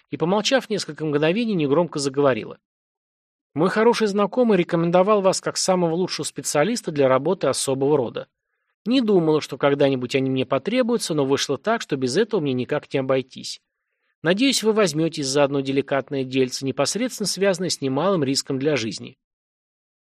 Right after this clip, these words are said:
«Это наш профиль, миледи», — с многозначительной усмешкой отозвался Фокс и, внимательно посмотрев на Алексея, задал ему вопрос. «Так, собственно говоря, что вы мне предлагаете?»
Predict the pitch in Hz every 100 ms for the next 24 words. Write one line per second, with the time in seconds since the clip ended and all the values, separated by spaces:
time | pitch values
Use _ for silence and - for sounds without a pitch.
0 | _ _ _ _ 147 147 196 175 226 240
1 | - 120 139 196 190 - _ _ _ _
2 | - 143 139 135 135 139 - - 131 135
3 | - 143 127 - 123 135 127 131 120 123
4 | - 180 - - - _ 135 147 151 143
5 | 135 123 - 143 131 139 - 139 135 135
6 | - 254 202 151 185 165 151 139 139 -
7 | - - - _ _ _ _ _ _ _
8 | _ - 180 262 - 214 196 202 170 208
9 | 202 180 156 151 151 127 135 - 151